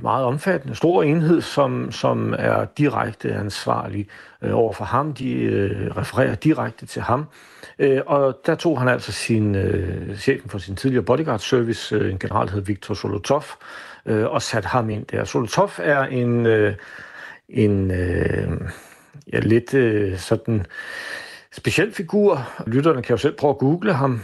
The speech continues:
øh, og se ham rent fysisk også. Der er jo rygter om, at Solotov måske ikke selv styrer Nationalgarden, men er sat ind.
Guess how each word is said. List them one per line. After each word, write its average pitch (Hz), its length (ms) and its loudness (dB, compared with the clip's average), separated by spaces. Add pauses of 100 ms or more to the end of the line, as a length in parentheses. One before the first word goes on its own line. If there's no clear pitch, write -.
(120)
øh, 117 720 2
og 127 140 -2
se - 280 0
ham 139 340 0
rent 123 260 0
fysisk 170 580 -4
også. 139 440 2 (1080)
Der - 60 0
er 120 40 2
jo 120 180 2
rygter 143 180 -2
om, 123 180 -2
at 110 160 -6
Solotov 120 440 0
måske 117 180 -4
ikke 123 120 -2
selv 135 180 0
styrer 131 400 2
Nationalgarden, 113 800 -2
men 98 140 -2
er 95 60 -4
sat 98 280 0
ind. 139 220 4